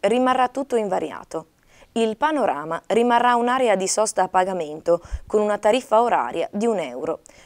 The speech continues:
così come i centoquattordici stalli del parcheggio Concadoro con una tariffa oraria di un euro e cinquanta.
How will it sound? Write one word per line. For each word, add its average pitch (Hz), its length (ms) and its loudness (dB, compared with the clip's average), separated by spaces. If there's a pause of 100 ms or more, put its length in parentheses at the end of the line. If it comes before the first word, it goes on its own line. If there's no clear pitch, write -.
così 196 400 0
come 233 240 2
i 214 100 -2
centoquattordici 226 920 0
stalli 156 520 -4
del 214 220 0
parcheggio 220 500 0
Concadoro 170 760 -2 (260)
con 202 140 0
una 196 160 0
tariffa 214 460 2
oraria 170 540 0
di 214 160 -2
un 240 140 2
euro 262 220 -2
e 233 100 0
cinquanta. - 680 -6